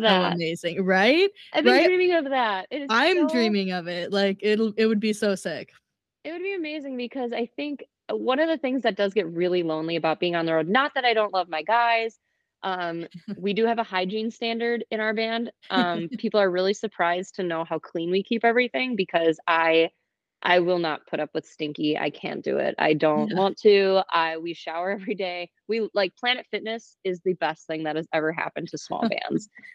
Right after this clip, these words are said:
Speaker 2: because for twenty dollars a month, you can go to a gym. You
Speaker 1: Yeah.
Speaker 2: can,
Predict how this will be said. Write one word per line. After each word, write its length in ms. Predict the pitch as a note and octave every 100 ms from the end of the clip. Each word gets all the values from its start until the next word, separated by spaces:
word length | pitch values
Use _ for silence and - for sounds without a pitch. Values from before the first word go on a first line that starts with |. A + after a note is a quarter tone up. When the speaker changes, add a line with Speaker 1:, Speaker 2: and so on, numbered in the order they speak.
| _
Speaker 2:
because 480 | F3 - F#3 E3+ -
for 180 | F#3 F3
twenty 300 | - G3 G#3+
dollars 320 | G#3 G#3+ G#3
a 40 |
month, 340 | G3+ F3 F3 - _ _ _ _
you 200 | F3+ F3+
can 260 | - E3+ F3
go 160 | E3+
to 120 | F#3 A#3+
a 40 |
gym. 420 | G#3 F#3 E3 G#3+ A3 _ _ _ _
You 180 | G3+ F#3+
Speaker 1:
Yeah. 120 | F#3
Speaker 2:
can, 440 | G3 F3+ F3 E3+